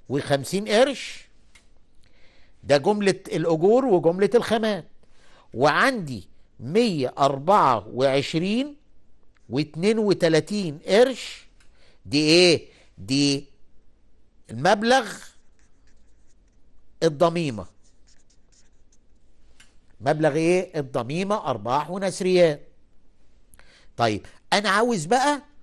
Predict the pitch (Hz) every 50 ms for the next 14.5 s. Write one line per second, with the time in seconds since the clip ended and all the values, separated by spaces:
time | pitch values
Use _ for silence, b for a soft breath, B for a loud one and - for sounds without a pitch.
0 | - - - - - 120 127 - 294 359 370 349 320 277 254 - - 220 214 220
1 | 233 208 170 156 185 175 143 117 - - - _ _ _ _ - 101 98 117 156
2 | 196 220 226 233 262 294 285 - - - - 104 110 123 131 - - 120 110 95
3 | 139 156 170 185 202 202 214 247 - - - - - - - - - - _ _
4 | _ - - _ - - - - - 131 147 160 143 131 - 160 143 143 139 131
5 | 151 165 180 196 208 226 262 269 262 233 - - - - - - - - - -
6 | - - _ _ - - - - - - - 85 85 101 139 147 156 175 185 196
7 | 208 220 226 254 233 - - - - _ _ - - - - - - - - 98
8 | 104 135 151 165 170 180 196 208 220 240 226 - - - - - - _ - -
9 | - - - - 131 139 156 160 151 127 104 82 82 - - - - - - -
10 | 123 139 165 147 110 - - - 127 123 127 135 135 156 170 185 196 214 240 262
11 | 254 - - - - - _ - - - - - - - - - - - - -
12 | - - - - - - - - - - _ - - - - b b b b b
13 | b b 113 95 98 147 160 175 185 180 165 170 175 160 160 180 170 135 131 151
14 | 175 170 170 185 170 151 123 101 92